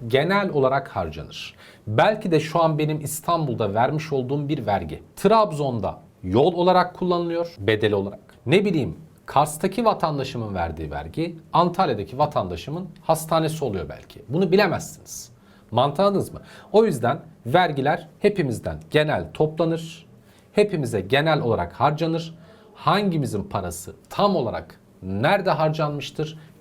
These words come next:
kime ne hizmet olarak gitmiştir, bunu bilemeyiz. Sırf o yüzden size naçizane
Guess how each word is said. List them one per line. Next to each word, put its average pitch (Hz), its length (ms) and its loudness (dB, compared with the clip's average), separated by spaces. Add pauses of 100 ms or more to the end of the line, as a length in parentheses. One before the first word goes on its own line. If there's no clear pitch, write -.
kime 190 480 4
ne 180 220 4
hizmet 160 440 0
olarak 143 280 0
gitmiştir, 151 600 -8
bunu 127 220 0
bilemeyiz. - 460 -12 (580)
Sırf - 380 2
o 208 120 6
yüzden 113 340 -2
size 127 520 -4
naçizane 156 760 0